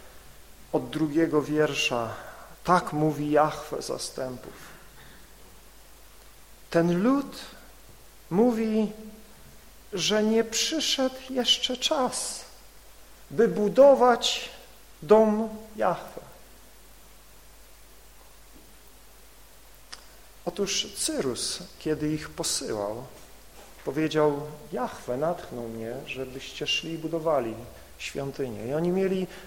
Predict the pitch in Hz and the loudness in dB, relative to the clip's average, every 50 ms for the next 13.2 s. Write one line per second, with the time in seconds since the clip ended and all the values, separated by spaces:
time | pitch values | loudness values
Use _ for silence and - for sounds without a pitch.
0 | - - - - - - - 202 202 196 208 247 247 - - - - - - 120 | -18 -20 -20 -18 -12 -6 2 4 4 6 8 8 6 6 4 -2 -6 -4 -2 -2
1 | 113 110 - - - - - - - - - - - - - - - - 135 170 | -2 -2 -4 -10 -16 -18 -18 -20 -20 -20 -20 -20 -20 -20 -20 -20 -10 -2 0 0
2 | 180 - 185 190 175 214 233 226 190 180 185 - - 185 202 202 220 226 202 - | 2 2 2 2 2 2 2 0 0 -2 -4 -4 0 2 2 4 4 4 4 2
3 | - 131 113 113 - - 147 135 135 208 220 - 196 175 160 160 208 208 226 294 | 0 -4 -6 -6 -4 -4 -4 -2 -2 -2 0 0 0 0 0 -2 -4 -4 -4 -4
4 | 254 139 107 104 - - - 117 117 104 113 104 - - - - - - - - | -2 -2 -2 -4 -4 -4 -6 -6 -4 -4 -4 -6 -6 -8 -12 -16 -20 -20 -20 -20
5 | - - - - - - - - - - - - - - - - - 135 147 190 | -20 -20 -20 -20 -20 -20 -20 -20 -20 -20 -20 -20 -20 -20 -18 -12 -4 -2 2 4
6 | 196 214 233 254 277 269 196 139 127 139 - - 175 170 170 190 190 202 226 220 | 4 6 6 8 8 6 6 6 4 0 2 2 0 0 0 0 0 0 0 0
7 | - - - 208 202 208 208 214 220 - - 277 - - 120 107 - - - - | -2 -2 -2 0 0 0 -2 -4 -6 -8 -8 -10 -8 -6 -6 -8 -8 -10 -14 -18
8 | - - - - - - - - - - - - - - 196 240 262 254 254 240 | -20 -20 -20 -20 -20 -20 -20 -20 -20 -20 -20 -6 2 4 6 6 6 4 2 0
9 | 220 - - - - - - - - - - - - - - - - - - - | -2 -6 -12 -16 -18 -20 -20 -20 -20 -20 -20 -20 -20 -20 -20 -20 -20 -20 -20 -16
10 | - - 277 254 - 180 165 147 151 135 135 131 135 135 113 107 - - - - | -12 -10 -8 -2 0 0 2 2 2 2 2 2 0 -2 -6 -10 -16 -18 -18 -20
11 | - - - - - - - 160 139 - - - - - - - - - - - | -20 -20 -20 -20 -16 -8 -6 -6 -6 -6 -8 -12 -12 -14 -16 -18 -20 -20 -16 -4
12 | - 160 156 147 180 190 180 - - - 147 135 123 120 143 143 139 117 123 143 | 0 0 2 4 4 4 2 0 0 0 0 0 2 0 0 0 0 0 -2 -2
13 | 147 143 - - | -4 -4 -8 -12